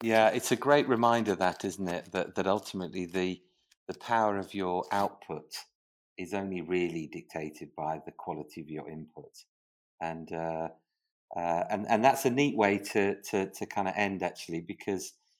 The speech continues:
it's really only because I guess I was and am fascinated by this topic that I, uh, I, I, I was searching around for interesting people talking about interesting things to do with stories that I came across your ted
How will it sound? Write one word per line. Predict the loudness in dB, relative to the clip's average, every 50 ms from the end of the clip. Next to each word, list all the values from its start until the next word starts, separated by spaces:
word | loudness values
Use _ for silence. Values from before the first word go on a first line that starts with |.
| _ _ _ _ _
it's | -10 -10 -4 2
really | 6 8 8 10 10 10 10
only | 10 8 4
because | 0 -2 -2 0 2 2 4 4
I | 2 2
guess | 2 4 2 2 2 2 0
I | 2 2 2
was | 2 0 -2 -2 -4 -6 -10 _ _ _ _ _ _ _ _ _ _ _ 0
and | 2 4
am | 4 4 2 2
fascinated | 0 2 2 2 0 -2 -6 -4 -6 -6 -6 -8 -10 -4
by | -2 -2 -2 -2
this | -2 -4 -8 -10 -8
topic | -4 -4 -4 -4 -4 -6 -6 -6 -6 -8
that | -4 0 2 2 2 2 2
I, | 0 0 0 -2 -2 -4 -4
uh, | -2 -2 -2 -2 -4 -6 _ _ _ _ _ _ _ _ -8 -6
I, | -6
I, | -4 -4 -4 -4 -2 -2 -4 -6 -8 -12 _ _ -10 -8 -8
I |
was | -6 -8 -8
searching | -6 -2 0 0 -2 -2 -4 -6 -6 -4 -6 -6 -10 -14 _ _ -6 -6
around | -4 -2 0 0 -2 -2 -4 -6 -8 -8
for | -6 -4
interesting | -4 -4 -6 -10 -12 -14 -12 -10 -10 -10 -8
people | -6 -8 -8 -6 -6 -8 -8
talking | -6 -6 -6 -6 -6 -8 -8
about | -6 -4 -4 -4 -6 -8 _ _ _ _ _ _ _ _ -12
interesting | -10 -10 -10 -10 -10 -8 -8 -8
things | -6 -8 -8 -8 -8 -12
to | -8
do | -6 -4 -4
with | -4 -6
stories | -8 -6 -4 -2 0 0 -2 -2 -2
that | -4 -4 -2 -2
I | -4 -4
came | -4 -4 -4 -4 -4
across | -6 -6 -8 -8 -8 -6 -8
your | -8 -8 -6
ted | -4 -6 -6